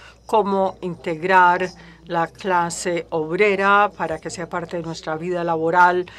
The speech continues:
para que participen plenamente en el crecimiento que se genera mediante el comercio y mediante la modernización de las economías. Ese es el desafío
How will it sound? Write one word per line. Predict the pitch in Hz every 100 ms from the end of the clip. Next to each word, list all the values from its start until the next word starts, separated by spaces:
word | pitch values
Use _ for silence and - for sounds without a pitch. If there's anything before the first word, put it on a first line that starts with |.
| - - -
para | 180 170 165 156
que | - 170
participen | 175 165 185 165 - 170 - 175 165
plenamente | 156 196 185 175 165 160 180
en |
el | 170 151
crecimiento | 180 165 165 165 180 165 190
que | 190 165
se | 170
genera | 160 160 165 180
mediante | 180 160 160 151
el | 160
comercio | - 156 180 185 180 196 175 175 170 - - -
y | - 196
mediante | 185 170 170 160 - 175
la | 165
modernización | 160 156 156 - 156 175 160
de | 160
las | 151
economías. | - 156 190 262 - - - -
Ese | 208 226 269
es | 359 -
el | 165 156
desafío | 160 156 151 190 151 151